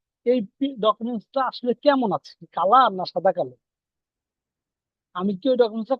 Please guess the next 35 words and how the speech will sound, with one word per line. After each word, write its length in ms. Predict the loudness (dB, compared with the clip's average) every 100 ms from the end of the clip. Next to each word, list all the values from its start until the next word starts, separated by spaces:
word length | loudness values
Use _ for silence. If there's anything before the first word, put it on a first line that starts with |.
| -2
কালার 200 | -2 -2
প্রিন্ট 180 | -4 -10 -2
করতে 220 | 0 0 -2
চাই? 120 | -2 0
কালার 220 | 0 0 0
থাকা 160 | 0 0
সর-, 220 | 0 -4 _ -14 -6
সত্ত্বেও 380 | -6 -2 0 2
তো 40 | 2
আমি 80 | 0 -2
সাদা 140 | -4 -2
কালো 120 | -4
প্রিন্ট 160 | -4 -8
করতে 180 | -10 -10 -12
পারবো, 180 | -14 _ _ _ _ _ _ _ _ _ _ _ _
কিন্তু 160 | -6 -4 0
সাদা 180 | 2 4
কালোকে 220 | 4 2 2
আমরা 120 | 0 0
কালার 180 | -4 -6
প্রিন্ট 140 | -8 -10
করতে 160 | -10
পারবো 140 | -12 -12
না, 40 | -18 -16
কিন্তু 220 | -16 -16 -18 _ _ _ _ _ _ _ _ _ _
কালার 260 | -2 0 0 0
জিনিসকে 260 | -2 -2 -4
আমরা 120 | -4
সাদা 140 | -4 -4
কালো 120 | -4 -6
প্রিন্ট 160 | -8 -10
করতে 160 | -12 -18
পারবো। 140 | _ _ _ _ _ _ _
তো 40 | -14 -6 0
যখন 320 | 0 0